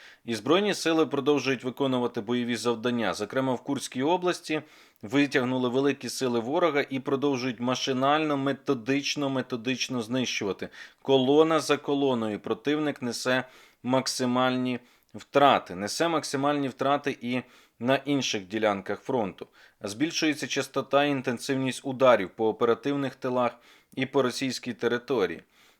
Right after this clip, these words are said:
А так само президент України Володимир Зеленський зазначив, що Україна вже розробила чотири типи ракет, які на стадії випробувань без деталей. Україна масштабує виробництво зброї і дронів. І дійсно, Україна чітко демонструє, що ми суб'єкт,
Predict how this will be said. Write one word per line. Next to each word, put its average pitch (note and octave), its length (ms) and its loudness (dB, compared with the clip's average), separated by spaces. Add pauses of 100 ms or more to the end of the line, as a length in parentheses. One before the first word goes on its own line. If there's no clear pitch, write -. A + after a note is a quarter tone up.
(140)
А A#2+ 200 2
так A#2 200 -2
само E3+ 300 2
президент C#3+ 540 0
України C#3+ 380 0
Володимир C3 500 -2
Зеленський C3+ 500 -2
зазначив, C3 580 0
що - 180 -4
Україна B2+ 480 -2
вже A#2+ 260 0
розробила A#2 520 0
чотири A#2 420 -2
типи A#2 320 -2
ракет, A2+ 400 0 (400)
які C3+ 160 0
на B2 120 4
стадії B2 400 2
випробувань A#2 600 2
без B2 240 2
деталей. A#2 560 2 (380)
Україна C#3+ 480 2
масштабує C#3+ 600 0
виробництво C3+ 640 -2
зброї A#2 560 -2
і A#2 40 -6
дронів. A2+ 420 0 (340)
І - 80 -6
дійсно, D3+ 380 -2
Україна C#3+ 520 0
чітко C#3+ 420 -2
демонструє, B2 600 -2
що A#2+ 200 -2
ми B2+ 120 0
суб'єкт, C3 500 -4